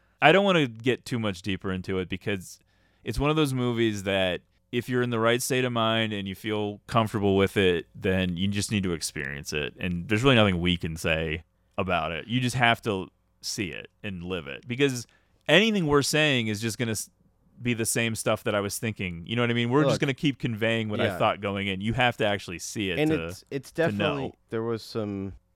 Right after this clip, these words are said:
Speaker 2: impactful big movies for me of the current cycle that we're in, the twenty twenty-three year in film, but this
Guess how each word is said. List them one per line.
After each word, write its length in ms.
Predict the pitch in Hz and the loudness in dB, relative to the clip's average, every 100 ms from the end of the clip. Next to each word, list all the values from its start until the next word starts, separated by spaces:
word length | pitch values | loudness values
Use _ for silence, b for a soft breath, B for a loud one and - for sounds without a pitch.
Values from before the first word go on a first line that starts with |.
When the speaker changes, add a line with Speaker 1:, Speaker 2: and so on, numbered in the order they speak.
| _ | _
Speaker 2:
impactful 960 | 117 107 110 107 - 120 110 104 104 101 _ _ - | -8 -4 -2 -2 -4 -2 0 0 -2 -4 _ _ 0
big 240 | 110 104 | 2 2
movies 440 | 104 101 107 110 - | 0 -2 -2 -4 -4
for 200 | 113 110 | -4 -2
me 340 | 110 107 107 _ _ | -2 -2 -6 _ _
of 140 | 117 101 | -6 -4
the 80 | |
current 480 | - 117 107 107 - | -4 -2 0 -2 -8
cycle 440 | - 104 107 123 113 | -2 -2 0 -2 -2
that 120 | 110 | -6
we're 160 | 117 | -8
in, 140 | 113 117 | -8 -10
the 80 | 107 | -8
twenty 260 | 117 110 | -4 -4
twenty-three 680 | - 110 107 113 110 113 110 _ _ | -2 -4 -2 -2 0 0 -2 _ _
year 200 | 107 110 | 0 2
in 80 | 107 | 0
film, 540 | - 107 104 110 113 110 | 0 0 2 0 -2 -4
but 260 | - 101 95 _ - | -2 -2 -2 _ -16
this 380 | 104 123 - | -4 -2 -4